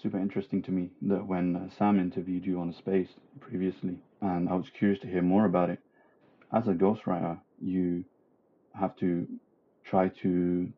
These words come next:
what's the word? Replicate the voice of your clients, and you have to develop a character persona. That's what you called it. So I'm more curious,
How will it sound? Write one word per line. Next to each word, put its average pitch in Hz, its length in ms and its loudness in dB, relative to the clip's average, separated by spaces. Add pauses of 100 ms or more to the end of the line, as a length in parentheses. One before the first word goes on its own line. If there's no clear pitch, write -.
(120)
what's 98 200 -10
the - 100 -10
word? - 300 -6 (320)
Replicate 101 720 4 (360)
the 98 140 0
voice 95 380 4
of - 120 -6
your - 140 -6
clients, 87 460 -4 (600)
and 87 240 -2
you 90 140 0
have 104 140 -4
to 117 100 0
develop 92 420 2
a 98 60 -8
character 110 400 0
persona. 90 540 -4
That's - 200 -8
what - 140 -2
you 90 80 0
called 90 300 0
it. 95 100 0 (640)
So 90 380 2 (200)
I'm 147 160 2
more 135 200 4
curious, 104 400 2